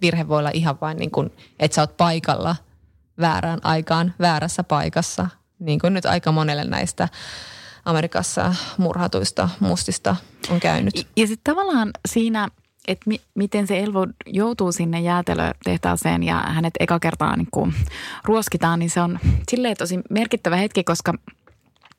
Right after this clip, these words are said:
Speaker 2: koska hänhän joutuu sinne siksi, koska hän menee väliin tällaiseen väkivaltaiseen kohtaukseen.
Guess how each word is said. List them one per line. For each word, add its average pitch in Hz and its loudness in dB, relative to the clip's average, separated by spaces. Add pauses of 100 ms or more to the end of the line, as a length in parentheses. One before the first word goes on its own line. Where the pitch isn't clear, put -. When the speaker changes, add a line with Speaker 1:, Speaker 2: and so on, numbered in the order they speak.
(260)
Speaker 2:
koska 190 2
hänhän 185 2
joutuu 240 2
sinne 180 0
siksi, - -2
koska - 0
hän 170 0
menee 170 0
väliin 180 2
tällaiseen - 0
väkivaltaiseen - 0
kohtaukseen. 208 2